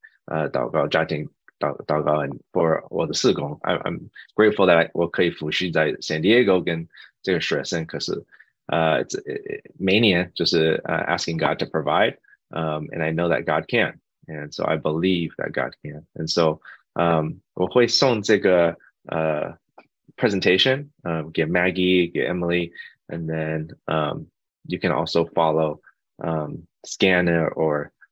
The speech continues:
or use that. But 我就是要说谢谢，谢谢，呃，你们给我时间，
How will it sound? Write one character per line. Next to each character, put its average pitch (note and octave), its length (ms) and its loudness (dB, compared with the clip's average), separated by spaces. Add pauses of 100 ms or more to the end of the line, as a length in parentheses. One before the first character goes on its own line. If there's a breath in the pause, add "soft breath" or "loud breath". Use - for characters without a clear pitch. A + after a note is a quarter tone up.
(160)
or D#2 160 -4
use D2+ 280 -4
that. C2 220 -4
But D#2 240 0
我 E2+ 120 0
就 F#2 120 -2
是 - 100 2
要 E2+ 80 4
说 E2+ 240 2
谢 - 140 2
谢， D2+ 320 4 (100)
谢 E2+ 140 -6
谢， E2+ 140 2 (260)
呃， G1+ 280 -6 (1000)
你 E2 140 -6
们 D#2+ 120 -4
给 D#2+ 100 2
我 D#2+ 160 2
时 D2+ 200 -4
间， C#2+ 460 -4